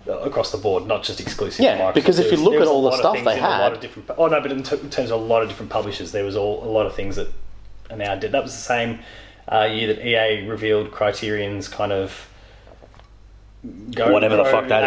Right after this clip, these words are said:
Speaker 2: is.
Speaker 1: action, action sports thing that clearly is not a thing anymore.
Speaker 2: Or is
Speaker 1: And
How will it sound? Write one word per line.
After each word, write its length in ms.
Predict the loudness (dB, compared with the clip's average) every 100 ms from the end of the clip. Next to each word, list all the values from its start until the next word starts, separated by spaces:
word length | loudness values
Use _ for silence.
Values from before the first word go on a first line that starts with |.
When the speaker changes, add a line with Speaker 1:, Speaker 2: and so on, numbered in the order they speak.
| 0
Speaker 2:
is. 0 |
Speaker 1:
action, 720 | -2 -4 -6 -4 -4 -4 -10 -4
action 440 | 0 0 0 -2 -2
sports 420 | 0 0 0 -4
thing 280 | -2 0 -2
that 160 | -4 -8 -14 -14
clearly 420 | -6 -2 0 0
is 140 | -2 -4
not 260 | -4 -6 -18 -20 -18 -14
a 60 |
thing 260 | -12 -8 -6
anymore. 560 | -6 -2 0 0 0 0
Speaker 2:
Or 200 | 4 4
is 140 | 4
Speaker 1:
And 80 | 4